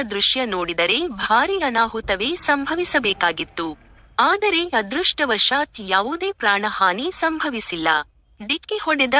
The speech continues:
ಸಿಲಿಂಡರ್‌ಗಳು ಬ್ಲಾಸ್ಟ್ ಆಗಿದ್ದರೆ ರಸ್ತೆಯಲ್ಲಿ ಸಂಚರಿಸುತ್ತಿದ್ದ ಇತರೆ ವಾಹನಗಳಿಗೂ ತೊಂದರೆಯಾಗುತ್ತಿತ್ತು. ರಾತ್ರಿ ವೇಳೆಯಾದ್ದರಿಂದ ವಾಹನ ಸಂಚಾರ ವಿರಳವಾಗಿತ್ತು. ಡಿಕ್ಕಿಯಾದ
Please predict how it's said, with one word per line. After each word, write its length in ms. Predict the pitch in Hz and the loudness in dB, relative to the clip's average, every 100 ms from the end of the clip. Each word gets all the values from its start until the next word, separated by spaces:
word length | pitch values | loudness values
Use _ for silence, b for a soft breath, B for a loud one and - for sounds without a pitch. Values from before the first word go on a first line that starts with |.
| 233 | 2
ಸಿಲಿಂಡರ್‌ಗಳು 840 | - 208 233 233 190 175 180 285 | 0 -2 -2 -2 -2 0 -2 -2
ಬ್ಲಾಸ್ಟ್ 520 | 254 254 277 - - | 0 2 4 2 0
ಆಗಿದ್ದರೆ 600 | 180 165 151 160 170 262 | 0 0 -4 -2 0 -2
ರಸ್ತೆಯಲ್ಲಿ 680 | 285 240 - 311 262 220 277 | -2 -4 -4 -2 -2 0 -2
ಸಂಚರಿಸುತ್ತಿದ್ದ 960 | 302 233 240 - 233 - 180 - 165 151 277 | 0 0 2 0 -2 -4 -4 -6 -2 2 2
ಇತರೆ 420 | 226 247 339 349 | 0 -2 0 0
ವಾಹನಗಳಿಗೂ 880 | 285 208 202 214 202 196 208 214 320 | 2 2 2 -2 -2 -4 -4 -4 -6
ತೊಂದರೆಯಾಗುತ್ತಿತ್ತು. 1200 | - 302 320 330 311 202 170 - 165 - 165 160 - _ _ 226 | -4 -4 -2 -2 2 0 0 -6 -10 -6 -6 -6 -10 _ _ -2
ರಾತ್ರಿ 500 | 269 339 - 427 392 | 2 2 0 -2 0
ವೇಳೆಯಾದ್ದರಿಂದ 840 | 277 269 294 254 185 208 202 202 269 349 | 0 0 2 2 0 -2 -4 0 2 2
ವಾಹನ 460 | 233 208 233 370 359 | 2 2 2 -2 -2
ಸಂಚಾರ 560 | - 208 185 185 175 202 349 | -2 -2 -2 0 2 2 0
ವಿರಳವಾಗಿತ್ತು. 1000 | 359 370 359 262 185 165 - 175 160 147 _ _ _ - | -2 -2 0 2 0 -2 -10 -8 -8 -10 _ _ _ -8
ಡಿಕ್ಕಿಯಾದ 680 | 208 339 - 427 349 294 | -4 -4 -2 0 2 4